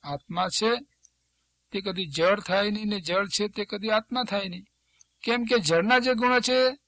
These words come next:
તે આત્મામાં આવી શકે નહીં, આત્માના ગુણો છે તે જળમાં આવી શકે નહીં. કેમ કે બંને પદાર્થ ભિન્ન છે, બંનેનું અસ્તિત્વ ભિન્ન છે, માટે બંનેનું અસ્તિત્વ પણ ભિન્ન છે.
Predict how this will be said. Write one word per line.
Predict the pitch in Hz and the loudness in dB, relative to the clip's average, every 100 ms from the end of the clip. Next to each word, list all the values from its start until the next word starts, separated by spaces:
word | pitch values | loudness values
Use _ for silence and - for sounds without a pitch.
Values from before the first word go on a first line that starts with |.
| _ _ _ | _ _ _
તે | 226 | 0
આત્મામાં | 220 220 240 226 196 | 2 2 2 4 4
આવી | 190 - | 4 0
શકે | 185 202 | -2 -6
નહીં, | 196 180 | -6 -4
આત્માના | 151 - 208 202 | -4 -6 -6 -6
ગુણો | 180 185 | -8 -8
છે | 170 170 | -6 -8
તે | 165 | -8
જળમાં | 139 135 147 151 | -6 -6 -4 -4
આવી | 143 - | -4 -6
શકે | 143 135 | -8 -14
નહીં. | 131 | -12
કેમ | 185 233 | -8 -6
કે | 226 | -6
બંને | 170 175 226 | -4 -4 -4
પદાર્થ | 185 180 202 208 | -2 0 0 -2
ભિન્ન | 156 175 185 | -6 -6 -4
છે, | - - _ _ _ _ _ _ _ _ _ _ _ | -4 -6 _ _ _ _ _ _ _ _ _ _ _
બંનેનું | - 240 233 | -8 -4 0
અસ્તિત્વ | 220 - 269 - 233 | 0 0 -4 -6 -6
ભિન્ન | 151 156 160 | -4 -6 -6
છે, | 143 - _ _ _ - | -6 -8 _ _ _ -4
માટે | 240 262 | -2 -2
બંનેનું | 262 254 240 | -4 -4 -2
અસ્તિત્વ | 190 - 285 - | -2 -2 -6 -12
પણ | 233 170 131 | -10 -10 -6
ભિન્ન | 143 139 | -6 -6
છે. | - | -8